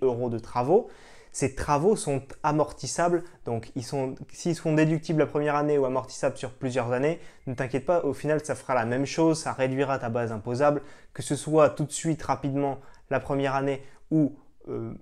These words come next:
une petite portion tous les ans pendant cinq ans, dix ans, quinze ans, trente ans, tu verras qu'au final ça t'apportera la même chose, ça va juste réduire ta base imposable. Donc si ces travaux, tu en fais quinze mille euros,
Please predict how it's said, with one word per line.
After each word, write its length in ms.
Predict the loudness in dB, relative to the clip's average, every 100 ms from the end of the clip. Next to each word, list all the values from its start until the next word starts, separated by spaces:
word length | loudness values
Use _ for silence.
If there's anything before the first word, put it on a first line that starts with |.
| -10
une 120 | -8 -4
petite 320 | -2 -2 2
portion 400 | 0 2 -2 -2
tous 140 | 0
les 160 | 0 0
ans 80 | -2
pendant 400 | -4 -4 -4 -6
cinq 340 | -6 -6 -4
ans, 120 | -6
dix 240 | -4 -4 -4
ans, 100 | -4
quinze 300 | -6 -6 -6
ans, 120 | -8
trente 360 | -8 -8 0
ans, 180 | 0 0 -4 -16 -20 -8
tu 120 | -2
verras 260 | 0 0
qu'au 140 | -2 -4
final 400 | -2 2 2 0
ça 340 | 0 -2 -2 -6
t'apportera 500 | -4 -4 -6 -2 0
la 80 | 0
même 180 | -2
chose, 240 | -2 -2 -2
ça 140 | -2
va 140 | -2 -2
juste 240 | -4 -6
réduire 360 | -4 -4 -4 -4
ta 120 | -4
base 200 | -2 -2
imposable. 380 | -4 -8 -10 -16 -20 -20 -20 -20 -20 -20 -8
Donc 120 | -6
si 140 | -4 0
ces 100 | -2
travaux, 480 | 2 2 6 6 4
tu 120 | 0
en 80 | 0
fais 180 | 0
quinze 260 | 0 -2 -2
mille 160 | 0 0
euros, 300 | 2 2